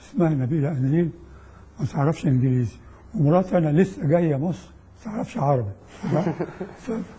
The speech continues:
بقوا يتكلموا مع بعض. دي، دي تقول لها: "أيوة"، ودي تقول لها: "وي"، ودي تقول لها: "يس"، يعني،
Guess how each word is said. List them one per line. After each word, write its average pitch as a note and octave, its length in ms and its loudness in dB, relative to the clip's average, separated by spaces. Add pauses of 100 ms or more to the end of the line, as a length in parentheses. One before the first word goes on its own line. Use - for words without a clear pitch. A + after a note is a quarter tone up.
(400)
بقوا F#3+ 200 4
يتكلموا F3 520 2
مع D3+ 180 -2
بعض. E3+ 240 -4 (1400)
دي، F3 180 6 (480)
دي D#3+ 140 0
تقول - 140 -12 (100)
لها: D#3+ 260 0 (1000)
"أيوة"، F3 260 4
ودي D3 220 -2
تقول B3+ 260 -8
لها: D#3 200 0
"وي"، D3+ 340 4
ودي B2 300 -4
تقول C#3+ 340 -4
لها: C#3+ 320 -4
"يس"، D#3 480 2 (800)
يعني، D3+ 240 2